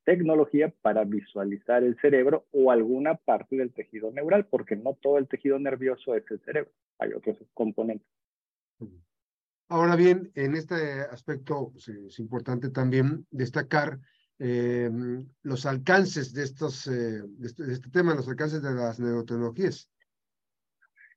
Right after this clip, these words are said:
Speaker 1: Sí, así es. Bueno, actualmente ya ha vi-, evolucionado rápidamente este asunto de las tecnologías enfocadas a sus, asociadas a las neurociencias,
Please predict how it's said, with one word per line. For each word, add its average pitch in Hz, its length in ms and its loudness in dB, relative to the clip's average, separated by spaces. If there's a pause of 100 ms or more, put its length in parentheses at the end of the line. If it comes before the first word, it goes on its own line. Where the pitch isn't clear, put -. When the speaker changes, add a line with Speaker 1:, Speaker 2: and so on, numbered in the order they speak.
(160)
Speaker 1:
Sí, 190 200 8
así 156 240 6
es. 120 160 6
Bueno, 139 240 6
actualmente 208 680 4
ya 170 460 6
ha 104 100 -6
vi-, 147 200 -2
evolucionado 135 600 -2
rápidamente 113 840 -2
este 104 220 -6
asunto 110 400 -6
de 98 80 -6
las 90 120 -10
tecnologías 101 640 -2
enfocadas 113 540 0 (240)
a 95 200 -2
sus, - 140 -14
asociadas 143 460 2
a 135 40 2
las 113 140 -2
neurociencias, 110 760 -2